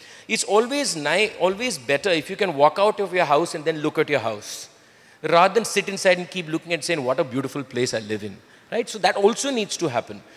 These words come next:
You need to clean your house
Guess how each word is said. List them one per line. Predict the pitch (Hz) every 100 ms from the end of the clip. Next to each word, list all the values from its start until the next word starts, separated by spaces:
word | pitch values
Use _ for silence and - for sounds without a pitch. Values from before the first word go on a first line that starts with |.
| - - _
You | 185
need | 208 214 277 -
to | 269 254 - -
clean | - 185 214
your | 240 233
house | 185 277 - -